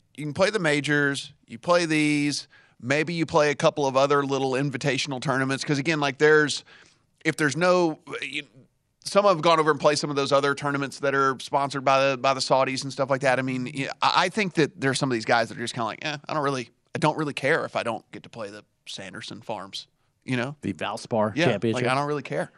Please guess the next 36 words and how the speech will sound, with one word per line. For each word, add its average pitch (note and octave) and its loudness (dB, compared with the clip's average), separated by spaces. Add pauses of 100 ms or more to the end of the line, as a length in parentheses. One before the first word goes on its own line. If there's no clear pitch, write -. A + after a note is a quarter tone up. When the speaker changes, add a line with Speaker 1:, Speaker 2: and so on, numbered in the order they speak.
(140)
Speaker 2:
Uh, A#2+ 2
R D#3+ 4
B C3+ 2
C D3 4
ended F#2+ -2
its F2 -6
relationships, F#2 -2
by D#2+ -2
the D2 -8
way, D2+ -8
with - -10
both A#2 2
Dustin F#2+ -2
Johnson F2 -6
and F#2+ -4
Graham G2 -2
McDowell F#2+ 0
after E2+ -4
the F2 -4
P A#2 -4
G F#2 -6
A E2 -10
Tour F2+ -2
players F#2 -4
were G2+ 0
included D3 2
in F2+ -6
the D2 -10
field D2 -6
for A2 0
the - -6
first F#2+ -4
L F2 -4
I E2+ -6
V F2 -10
Golf F2+ -4